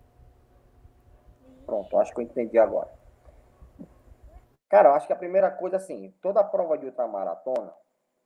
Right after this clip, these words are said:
apesar se você pegar, por exemplo, provas que têm a mesma distância, eu acho, assim, na minha opinião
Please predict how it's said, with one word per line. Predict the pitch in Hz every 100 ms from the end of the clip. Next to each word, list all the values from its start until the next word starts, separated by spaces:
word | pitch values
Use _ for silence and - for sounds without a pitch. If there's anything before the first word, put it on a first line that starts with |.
| _ _ _ _ _ _ -
apesar | 123 147 151
se | 160
você | 165 180
pegar, | - 156
por | 160 160
exemplo, | 143 135
provas | - 139 131 113 -
que | -
têm | _ 123
a | 113
mesma | 123 165 160
distância, | 113 _ 131 127 - - _ _ _ _ _ _ _ _ _ -
eu | 127
acho, | 139 151 147 -
assim, | 160 - 123 101
na | 98
minha | 113
opinião | 123 127 123 110 127 135 107